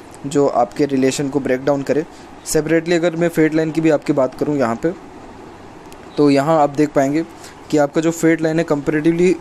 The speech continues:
कुल मिलाकर के चल ये अच्छा रहा है। Mind lane पर आकर के थोड़ा इस पर disturbance हुआ around थर्टी फ़ाइव के एज के बाद में, जिसके कारण आपके profession या career में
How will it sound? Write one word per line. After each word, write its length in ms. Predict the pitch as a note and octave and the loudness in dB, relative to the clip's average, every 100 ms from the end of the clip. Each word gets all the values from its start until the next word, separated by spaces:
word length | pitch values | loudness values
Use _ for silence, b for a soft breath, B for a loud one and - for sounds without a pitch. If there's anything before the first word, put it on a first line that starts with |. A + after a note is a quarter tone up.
| - - D#3+ | -6 -6 0
कुल 100 | D#3+ | 2
मिलाकर 340 | D#3+ D#3+ E3 | 2 0 0
के 100 | D#3+ | -2
चल 260 | - E3 E3+ | 0 0 2
ये 140 | F3 | 0
अच्छा 300 | C3+ C3+ E3 | 0 -2 -2
रहा 120 | C3+ G2 | -2 -4
है। 100 | - A#2 | -8 -4
Mind 260 | A#2+ D#3 | -2 0
lane 140 | E3 D#3+ | 0 0
पर 120 | E3 | 0
आकर 240 | D3 D#3 | 0 0
के 100 | D#3 F3+ B B - | -2 -4 B B -2
थोड़ा 140 | E3 | 0
इस 100 | E3+ | 0
पर 160 | - F3 | -2 0
disturbance 540 | D#3 - D#3 D#3+ D#3+ | 0 0 0 0 0
हुआ 120 | E3+ D#3 | 2 2
around 420 | C#3+ D3+ - C#3 - | 2 0 -2 -8 -4
थर्टी 180 | D3 D3+ | -2 0
फ़ाइव 140 | D#3 - | 0 0
के 60 | D#3+ C#3 | -2 0
एज 120 | C#3+ | -2
के 100 | - | 0
बाद 160 | C#3 B2+ | 0 0
में, 120 | F3+ B B B D3 | -4 B B B -2
जिसके 300 | D3 - E3 | -2 0 0
कारण 340 | D#3+ E3+ E3+ E3 C#3 | 2 0 -2 -6 -4
आपके 240 | C#3 E3 | 0 0
profession 500 | D3+ C#3+ D3+ C#3+ D#3+ | 0 0 0 0 0
या 60 | E3 | 0
career 320 | D3+ D3 | 2 2
में 100 | D3+ | 2